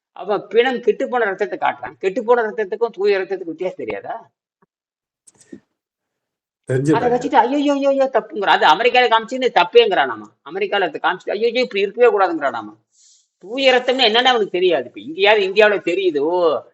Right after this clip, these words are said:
Speaker 1: நீ யோகா பயிற்சி, என்ன யோகா பயிற்சி பண்றேன்னு சொன்னா எந்த டாக்டர் பதிலே பேச மாட்டான்." "அப்படிங்களா?" அப்படின்றான். நீங்க, "நான் யோகா பயிற்சி, யோகா பிராக்டிஸ் பண்றேன்னா மரியாதை ஏழு கும்பிடு போட்டுருவான்." "ஆ, ரைட் சாமி." இப்ப எல்லாம் அமெரிக்கால எல்லாம் பார்த்தா யோகா பயிற்சினாவே கும்பிடு போட்டுறாங்க எல்லாருமே.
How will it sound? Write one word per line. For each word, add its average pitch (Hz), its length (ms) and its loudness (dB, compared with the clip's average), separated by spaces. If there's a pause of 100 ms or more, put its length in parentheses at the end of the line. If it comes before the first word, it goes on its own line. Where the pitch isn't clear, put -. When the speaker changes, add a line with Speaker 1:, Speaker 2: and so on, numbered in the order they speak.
Speaker 1:
நீ 160 160 -10
யோகா 233 260 4
பயிற்சி, 226 400 0
என்ன 135 260 -10
யோகா 202 260 -2
பயிற்சி 196 260 -4
பண்றேன்னு 180 280 -4
சொன்னா 185 220 -6
எந்த 165 220 -4
டாக்டர் 175 300 -2
பதிலே 151 240 -2
பேச 131 240 -10
மாட்டான்." 123 240 -8
"அப்படிங்களா?" 208 320 2
அப்படின்றான். 113 360 -10 (1120)
நீங்க, 156 380 2
"நான் 160 180 2
யோகா 196 200 2
பயிற்சி, 190 300 -2
யோகா 214 300 4
பிராக்டிஸ் 208 380 -8
பண்றேன்னா 196 220 -4
மரியாதை 170 380 2
ஏழு 170 160 6
கும்பிடு 156 320 -4
போட்டுருவான்." 127 240 -8 (160)
"ஆ, 143 260 -6
ரைட் 165 160 -4
சாமி." 160 300 -2
இப்ப - 180 -10
எல்லாம் 196 200 0
அமெரிக்கால 196 300 -2
எல்லாம் 196 160 0
பார்த்தா 180 220 -2
யோகா 196 260 -2
பயிற்சினாவே 196 500 0
கும்பிடு 185 400 -6
போட்டுறாங்க 165 260 -6
எல்லாருமே. 127 340 -10